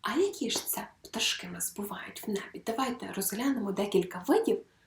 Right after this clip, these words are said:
і чому, в принципі, птахи літають. Ось у нас є пташка.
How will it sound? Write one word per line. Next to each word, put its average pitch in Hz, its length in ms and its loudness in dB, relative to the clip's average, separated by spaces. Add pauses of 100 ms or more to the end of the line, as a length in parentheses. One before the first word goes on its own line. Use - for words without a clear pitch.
(340)
і - 60 2
чому, 269 240 8
в - 100 2
принципі, 339 380 12
птахи 277 420 4 (180)
літають. - 640 -4 (1700)
Ось 202 180 -2
у 381 40 6
нас 415 120 2
є - 120 -14
пташка. - 460 0